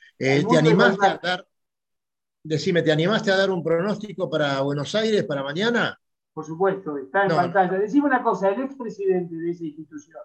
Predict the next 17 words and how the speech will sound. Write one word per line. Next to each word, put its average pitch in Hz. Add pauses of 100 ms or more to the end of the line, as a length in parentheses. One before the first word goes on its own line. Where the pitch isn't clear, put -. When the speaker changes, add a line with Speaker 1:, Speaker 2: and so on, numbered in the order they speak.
(360)
Speaker 2:
el 143
señor 190
Walter 190
Speaker 1:
Sí. 160
Speaker 2:
Granja, 151
¿está 226
por 196
ahí? 170
Speaker 1:
Está 175
acá, 147 (180)
está 160
acá 226
y 170
ahora 190
te 185
lo 180
muestro, 180